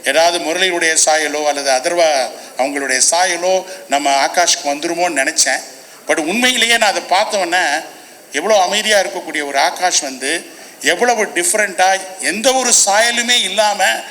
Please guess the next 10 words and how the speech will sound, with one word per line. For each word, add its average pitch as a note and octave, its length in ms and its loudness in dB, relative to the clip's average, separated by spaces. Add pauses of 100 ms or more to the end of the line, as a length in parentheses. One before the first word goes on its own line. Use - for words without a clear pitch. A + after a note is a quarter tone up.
(220)
டோட்டலா C4+ 420 0 (120)
டிஃப்ரெண்ட்டா G#3 460 2 (360)
ஆக்ட் F#3+ 300 0
பண்ணியிருக்கான்னு F#3+ 460 -2
பார்த்த F#3 280 2
உடனே F3+ 180 0
தான் A3 260 0 (320)
இன்னும் A#3+ 420 2
எனக்கு G#3 340 0
கான்ஃபிடன்ஸ் F#3 580 -2